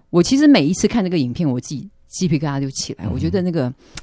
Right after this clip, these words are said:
Speaker 1: 对那个生命的那个渴畏哈。
Speaker 2: 嗯哼。
Speaker 1: 那我觉得也观察这些孩子们在看这个影片的时候，他们真的是被感动到，
Speaker 2: 嗯哼。
Speaker 1: 然后他们这个写学习单的时候，他们都对这个非常印象深刻，
Speaker 2: 嗯哼。
Speaker 1: 对这个生命的这个不放弃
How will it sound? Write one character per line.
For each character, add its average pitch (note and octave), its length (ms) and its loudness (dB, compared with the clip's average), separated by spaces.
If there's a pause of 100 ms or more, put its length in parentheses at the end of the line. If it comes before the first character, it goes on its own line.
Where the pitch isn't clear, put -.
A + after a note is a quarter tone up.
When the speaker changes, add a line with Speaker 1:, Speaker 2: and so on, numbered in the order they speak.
(200)
Speaker 1:
对 G#3+ 140 8
那 F#3+ 100 2
个 E3+ 140 2
生 G3+ 360 4
命 G3 220 4
的 B2+ 100 -2
那 C3 80 -4
个 A#2+ 140 -8
渴 - 340 -6
畏 D3 280 -4
哈。 A#2+ 240 -14
Speaker 2:
嗯 F#2+ 80 -10
哼。 F#2 200 -10
Speaker 1:
那 B3 120 0
我 F3+ 80 0
觉 B3 140 2
得 G#3 140 2 (260)
也 D3+ 160 2
观 A#3+ 220 4
察 G#3+ 180 2
这 G3 120 -4
些 F#3+ 100 0
孩 D3+ 220 -2
子 D#3+ 120 -8
们 C#3 140 -4
在 G3 140 -2
看 G3+ 180 -2
这 F3+ 80 0
个 F#3 80 4
影 B2+ 140 0
片 D#3+ 180 0
的 C#3 40 -2
时 C#3 80 -4
候， A2+ 80 -6
他 F3+ 140 -2
们 F3 140 0
真 E3 160 -4
的 D3 100 -2
是 B2 240 -8
被 C3 200 -2
感 - 240 -8
动 A#2 180 -8
到， A2 180 -10
Speaker 2:
嗯 A2+ 60 -2
哼。 - 0 -
Speaker 1:
然 G2+ 100 0
后 D#3+ 100 2
他 F#3 100 0
们 F3 260 0
这 F3+ 100 -2
个 C3 360 2
写 C3 300 0
学 D#3+ 200 2
习 D#3 160 -2
单 E3 180 2
的 C#3+ 100 2
时 A2+ 140 -4
候， C3 200 -4
他 D#3+ 120 -2
们 D#3 120 -2
都 F3 160 2
对 F3 220 6
这 D3+ 120 0
个 C3+ 240 -2
非 F3 180 -2
常 C#3 240 -4
印 C#3 160 -4
象 B2 200 -8
深 B2 180 -10
刻， - 160 -10 (160)
Speaker 2:
嗯 G2 120 -8
哼。 G#2+ 60 -4
Speaker 1:
对 G3 120 6
这 F#3+ 100 2
个 E3 140 4
生 G#3 280 2
命 F3+ 200 4
的 B2+ 100 0
这 C#3 100 -2
个 B2 200 -2 (260)
不 E3 100 -4
放 D3+ 300 2
弃 - 380 -2